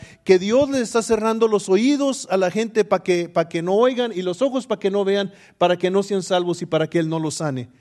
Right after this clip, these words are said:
Pero esta es una... Esta es una interpretación incorrecta. Jesús está diciendo lo contrario. Él está diciendo, "Este pueblo no puede ver". Las verdades espirituales.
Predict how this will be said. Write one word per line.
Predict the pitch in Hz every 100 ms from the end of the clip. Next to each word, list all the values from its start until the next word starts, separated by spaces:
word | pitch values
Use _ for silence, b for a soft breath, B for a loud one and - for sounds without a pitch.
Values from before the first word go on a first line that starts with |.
| b b -
Pero | 170
esta | 185 214
es | 202
una... | 226 214 214 214 _ _
Esta | 180 185 190
es | -
una | 196 196 175
interpretación | 175 175 165 170 180 170 185 180
incorrecta. | 175 160 226 247 - 123 b b b
Jesús | 180 185 233 226
está | 226 220
diciendo | 202 208 196 196
lo | 180
contrario. | 175 160 208 269 233 151 117 B B
Él | - 196
está | 208 214
diciendo, | 208 214 208 226
"Este | - 226
pueblo | 226 277 277 247 214
no | 185 214 247
puede | 254 254 247
ver". | 254 320 302 156 110 - _ _ _ _ _ -
Las | 202 185
verdades | 208 202 226 233 240
espirituales. | 208 - 196 175 190 180 160 147